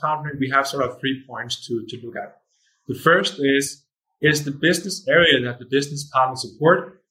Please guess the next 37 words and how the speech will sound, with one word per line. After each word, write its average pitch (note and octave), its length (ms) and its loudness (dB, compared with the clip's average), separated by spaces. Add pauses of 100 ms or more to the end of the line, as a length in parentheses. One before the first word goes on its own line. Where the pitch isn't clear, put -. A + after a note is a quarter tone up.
meeting D3 360 4
or C#3 80 2
beating B2+ 280 -2
their A#2+ 100 -6
targets, A2+ 680 -2
right? B2 220 0
Are C#3 120 6
they C#3+ 100 6
delivering C#3+ 440 2
the B2+ 80 -8
results B2+ 420 0
that B2 100 -8
we A#2 120 -6
want? G#2 260 -8 (360)
That's C#3+ 200 0
number C3+ 180 2
one. A2 240 -4
Because C#3+ 200 0
at D#3 80 2
the E3 40 6
end F#3 80 6
of F#3+ 80 4
the D3+ 60 -2
day, D3 200 4
you D3+ 120 0
know, C3 260 2 (160)
we C#3 140 -6
cannot D3+ 240 2
be D3 100 2
successful C#3 600 0
on A#2+ 80 -4
our A2+ 200 -4
own, A#2 160 -8
right? C#3 220 0
We C#3 80 -4
have D#3 200 0
to E3+ 60 -4